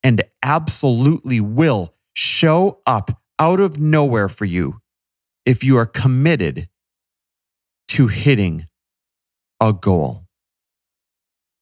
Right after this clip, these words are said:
Remember, you don't have to know the where or the why or the how yet, but you sure as heck need to know what your goal is when the dust settles at the end of twenty twenty as we step into this new decade. How are you gonna start out this decade?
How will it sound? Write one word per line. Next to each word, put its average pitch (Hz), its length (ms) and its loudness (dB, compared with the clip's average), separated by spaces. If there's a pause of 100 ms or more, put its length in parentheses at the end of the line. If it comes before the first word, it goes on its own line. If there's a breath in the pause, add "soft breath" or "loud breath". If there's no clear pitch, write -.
(600)
Remember, 131 360 4
you 117 120 2
don't 151 180 0
have 139 180 -2
to 143 80 -2
know 131 200 2
the 107 100 0
where 127 520 0
or 107 140 0
the 101 120 0
why 131 580 0
or 127 160 2
the 113 80 0
how 107 320 -2
yet, 90 260 -6 (280 loud breath)
but 151 100 2
you 131 160 0
sure 190 420 0
as 233 120 -2
heck 127 360 -2 (160)
need 196 420 2
to 165 120 2
know 156 300 2
what 160 360 0
your 147 200 0
goal 151 580 0
is 120 340 2
when 120 140 0
the 113 80 0
dust 131 320 -4
settles 104 340 -2 (200 soft breath)
at 123 160 -2
the - 120 -4
end 139 200 0
of 127 80 -2
twenty 127 300 -2
twenty 120 280 0
as 107 100 0
we 90 100 -4
step - 360 -4
into 120 100 0
this 113 240 -2 (240)
new 127 240 4
decade. 107 460 -2 (160 loud breath)
How 185 160 2
are 196 60 0
you 185 280 2
gonna 190 200 0
start 160 240 -2
out 147 140 -2
this 143 140 -2
decade? 107 480 -6